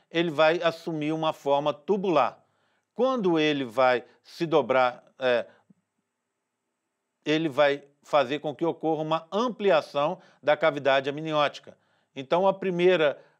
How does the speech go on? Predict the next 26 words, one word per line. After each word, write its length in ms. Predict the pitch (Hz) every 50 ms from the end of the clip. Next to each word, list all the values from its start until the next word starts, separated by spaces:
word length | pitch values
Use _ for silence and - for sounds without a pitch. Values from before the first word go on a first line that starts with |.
| _
consequência 580 | _ 151 165 - - 165 - - 143 139 - 143
do 140 | 131 135 131
dobramento 580 | 127 143 139 147 151 147 143 147 165 170 -
é 40 | 180
essa 200 | 170 175 175 190
expansão 560 | 185 - _ _ 196 180 160 - - 160 160
da 120 | 165 170 160
cavidade, 600 | 165 175 175 175 160 156 147 135 120 101 - _ _ _ _ _ _ _
fazendo 340 | _ 156 151 139 160 165 139
com 160 | - - 143
que 180 | _ - 160
todo 420 | 143 _ _ _ 214 240 240 196 202
embrião 500 | 185 170 151 143 143 143 160 185 196 190 - _ _
fique, 800 | _ - - - - - 175 175 180 170 175 190 196 202 196 196 _ _ _ _ -
é, 180 | 151 147 151 147 151
no 140 | 151 170
interior 640 | 185 170 180 165 160 151 143 131 131 131 143 156 151 _ _ _ _ _
desse, 480 | 117 110 110 135 147 147 - - - -
dessa 320 | - 135 131 139 - 151
cavidade 480 | - - 147 135 135 120 131 131 131 139
amniótica 580 | 135 139 143 135 123 117 117 120 - - 143 127
formada. 500 | - 170 170 147 147 127 113 95 - _ _ _ _ _ _ _ _ _ _ _ _ _ _ _ _ _ _ _ _
O 140 | - 185 175
segundo 600 | 185 - 214 175 175 220 247 254 220 190 170 180
item 480 | 208 226 - - 156 127 113 120 135
importante 720 | 143 143 - 156 139 127 - - 180 202 202 - - 135